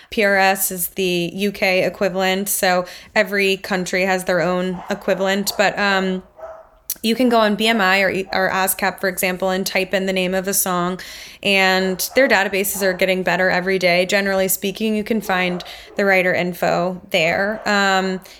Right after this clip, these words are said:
if it's something that's more obscure or older, or maybe the rights have changed over and that's not up to date, that definitely can require some sleuthing,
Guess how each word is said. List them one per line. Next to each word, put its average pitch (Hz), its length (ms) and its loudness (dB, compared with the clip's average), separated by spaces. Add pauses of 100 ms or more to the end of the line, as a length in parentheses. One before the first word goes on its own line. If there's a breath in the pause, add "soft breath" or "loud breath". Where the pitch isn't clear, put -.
if 233 120 2
it's 254 120 2
something 247 220 4
that's 226 140 -2
more 202 180 2
obscure 202 920 2
or - 320 0
older, 233 840 4
or 190 260 2
maybe 196 280 0
the 180 100 0
rights 180 300 0
have 180 160 -4
changed 180 420 -4
over 202 300 2
and 185 120 0
that's 170 200 -4
not 180 160 0
up 180 140 -2
to 214 80 -2
date, 196 420 0 (360 loud breath)
that 202 140 2
definitely 190 400 0
can 185 320 -4
require 190 480 0
some 185 240 -2
sleuthing, 190 760 -2